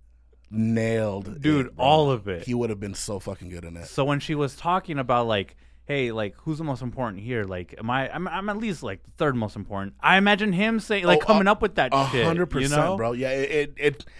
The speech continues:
Speaker 1: that's the thing, dude. It felt like D'Elia's lines.
Speaker 2: It,
Speaker 1: It
Speaker 2: it,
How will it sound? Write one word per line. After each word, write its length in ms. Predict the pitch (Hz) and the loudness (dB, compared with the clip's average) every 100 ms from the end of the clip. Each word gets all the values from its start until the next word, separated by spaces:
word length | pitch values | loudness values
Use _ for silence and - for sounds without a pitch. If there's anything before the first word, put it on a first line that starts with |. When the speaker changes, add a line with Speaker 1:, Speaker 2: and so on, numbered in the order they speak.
| - - | -20 0
Speaker 1:
that's 240 | 143 214 - | 4 4 2
the 100 | 254 | -4
thing, 300 | - 196 220 | 0 0 2
dude. 240 | 247 247 - | 0 0 0
It 160 | 165 180 | 0 0
felt 400 | - - 165 170 | -4 0 0 0
like 160 | 147 | 0
D'Elia's 520 | 135 123 131 131 120 | 0 0 0 -2 -4
lines. 440 | 113 143 160 - - | -4 -4 -6 -8 2
Speaker 2:
It, 240 | 180 185 | 4 4
Speaker 1:
It 80 | 180 | 6
Speaker 2:
it, 120 | 156 | 6